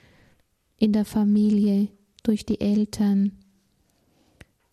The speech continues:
die vielleicht nicht fähig waren, diese Liebe zu geben.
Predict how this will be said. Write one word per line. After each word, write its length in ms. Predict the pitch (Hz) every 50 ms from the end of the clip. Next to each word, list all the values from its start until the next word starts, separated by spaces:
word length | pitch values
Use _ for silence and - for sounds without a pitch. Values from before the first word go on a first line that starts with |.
| _ _ _ _ _ _ -
die 140 | 226 226 220
vielleicht 480 | - 240 226 226 226 226 - - -
nicht 200 | 226 226 220 -
fähig 520 | - - 240 220 220 220 220 208 - - -
waren, 260 | 208 208 208 208 208
diese 240 | 220 214 - - 220
Liebe 380 | 214 208 220 220 226 - 220
zu 200 | - - - 214
geben. 720 | - - - 214 208 208 208 208 - 202 202 196 202 202 196